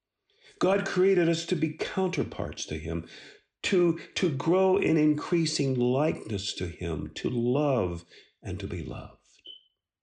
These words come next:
"Yet you have made them a little lower than God,"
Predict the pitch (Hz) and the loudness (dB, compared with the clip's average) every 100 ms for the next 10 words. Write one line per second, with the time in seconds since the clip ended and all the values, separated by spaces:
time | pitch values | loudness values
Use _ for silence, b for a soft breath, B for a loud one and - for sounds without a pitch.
0 | _ _ _ _ _ b b b b 110 | _ _ _ _ _ b b b b -2
1 | 135 143 143 196 151 120 107 104 120 185 | 0 0 2 2 2 0 0 0 2 2
2 | 180 147 151 151 101 98 117 147 151 147 | 2 2 2 2 0 2 2 2 2 2
3 | 123 131 131 131 120 117 117 104 95 82 | 2 4 4 2 0 0 0 0 -2 0
4 | - - - 143 | -2 -2 -4 -6